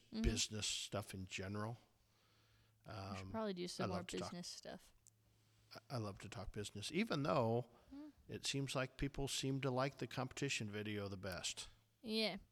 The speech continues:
Speaker 1: Well, so far. So far. Uh, we haven't really
Speaker 2: Maybe we
Speaker 1: gotten
Speaker 2: should
Speaker 1: into
Speaker 2: give
Speaker 1: the
Speaker 2: Yeah,
Speaker 1: restaurant.
Speaker 2: maybe we should, maybe we should give out a competition recipe at the end of every episode.
Speaker 1: Give away your secrets?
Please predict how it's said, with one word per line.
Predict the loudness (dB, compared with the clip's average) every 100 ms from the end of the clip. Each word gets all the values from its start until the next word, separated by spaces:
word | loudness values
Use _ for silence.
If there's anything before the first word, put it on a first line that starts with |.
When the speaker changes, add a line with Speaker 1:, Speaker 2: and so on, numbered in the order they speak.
| 0
Speaker 1:
Well, | 2 4 2 -2
so | 2 4
far. | 4 0 0 0 -2 -10 _ -20 -20 -8
So | -8
far. | -6 -6 -6 -6 -14 _ _ _ _ _ _ _ _ _ _ -2
Uh, | 0
we | 2
haven't | 2 2
really | 2
Speaker 2:
Maybe | 6
we | 6
Speaker 1:
gotten | 6
Speaker 2:
should | 6 2
Speaker 1:
into | 2
Speaker 2:
give | 2 0
Speaker 1:
the | -4 -8 -16 -20 _ _ _ _ _ -4
Speaker 2:
Yeah, |
Speaker 1:
restaurant. | 0 0 0 -2 -2 -6 -4
Speaker 2:
maybe | 0 2
we |
should, | 2 0 -2 -10 -20 -20 -20 -20 -6 0
maybe | 2 4
we | 4
should | 4 0 -2 -12 -6
give | -2 2
out | 4 4
a | 2
competition | -2 -4 -2 -6 -4 -2 -2 -2
recipe | -2 0 0 -2 -4
at | -4 -6
the | -8 -6
end | -6 -6
of | -6
every | -8 -8 -8
episode. | -8 -6 -6 -8 -12 -16 -20 -20 _ _ _ _ _ _ _ _ _ _ _ _ _ -6
Speaker 1:
Give | -2
away | 0 0 2
your | 2 2
secrets? | 0 -4 -4 -6 -6 -12